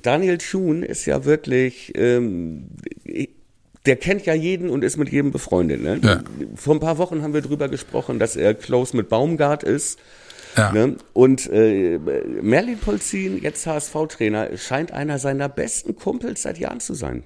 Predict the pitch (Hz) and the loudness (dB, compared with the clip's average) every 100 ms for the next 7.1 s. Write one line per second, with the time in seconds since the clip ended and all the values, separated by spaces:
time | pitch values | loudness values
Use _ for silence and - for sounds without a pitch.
0 | _ - 117 110 113 131 185 185 143 120 | _ 0 2 4 4 6 8 8 6 4
1 | 123 240 - - 214 311 - 294 160 101 | 6 4 0 2 4 6 6 8 8 6
2 | 104 104 87 - 101 92 80 87 180 247 | 4 4 4 2 4 6 4 4 2 0
3 | - - 110 - 135 220 _ _ _ _ | -10 -2 -2 2 2 0 _ _ _ _
4 | _ - 139 156 147 160 165 147 143 151 | _ 0 2 4 6 6 4 4 6 4
5 | 139 147 139 135 135 123 127 135 190 196 | 4 2 4 2 2 2 2 2 2 2
6 | - 185 185 175 175 180 185 185 190 233 | 4 2 2 2 2 2 2 -2 -2 -4